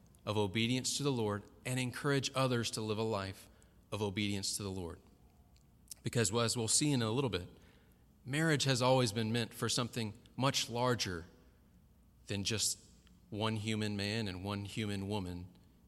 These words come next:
in their own marriage. It's, it's always pointed to and meant and represented something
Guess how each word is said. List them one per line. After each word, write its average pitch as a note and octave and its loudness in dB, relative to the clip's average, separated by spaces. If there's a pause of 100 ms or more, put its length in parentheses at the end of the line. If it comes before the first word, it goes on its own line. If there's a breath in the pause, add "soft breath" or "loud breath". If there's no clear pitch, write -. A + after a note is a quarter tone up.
(320)
in G2+ -6
their G2 -2
own F#2+ -4
marriage. F2+ -4
It's, - -4
it's - -4
always C#3+ 4
pointed C3 0
to A#2 0
and A2 -2
meant B2+ -2
and G#2 -4
represented A2 -2
something G2+ -2